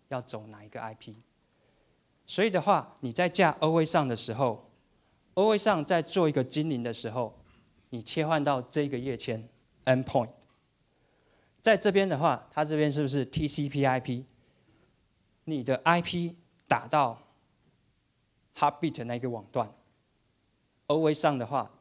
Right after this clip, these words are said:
之后 sync 的话，就是走那一张网卡。我超喜欢这个 solution 的，因为我刚刚是说，O A上鸡蛋之间要 sync，一个最重要的因素，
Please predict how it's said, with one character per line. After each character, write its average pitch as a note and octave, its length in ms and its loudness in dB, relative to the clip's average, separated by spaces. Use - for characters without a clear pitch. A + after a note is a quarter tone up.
之 D#3+ 160 -6
后 D#3+ 160 -4
sync B2+ 480 -6
的 G#2 80 -14
话， B2 400 -4
就 - 140 -2
是 C#3 180 2
走 A2 540 -2
那 C3+ 140 2
一 C3 40 0
张 C3 120 -2
网 A#2 160 -4
卡。 - 260 -18
我 B2+ 120 -2
超 D#3+ 320 2
喜 C#3 160 -4
欢 A#2 160 -6
这 B2 80 -10
个 A#2+ 80 -8
solution - 460 -10
的， - 60 -20
因 F#3+ 140 0
为 G3+ 100 2
我 A#2 140 0
刚 C3+ 140 0
刚 C3+ 40 -2
是 C3+ 120 -6
说 B2 280 -2
，O G#3 200 4
A G#3 40 2
上 D#3 420 0
鸡 G3+ 200 -4
蛋 F#3+ 280 0
之 D3+ 120 -8
间 D#3 200 -2
要 D3 120 0
sync， B2+ 400 -4
一 C#3 60 -8
个 C#3+ 120 -2
最 D3+ 140 -2
重 C#3 160 -2
要 C3+ 80 -2
的 A2+ 100 -4
因 B2 140 -8
素， A#2+ 240 -8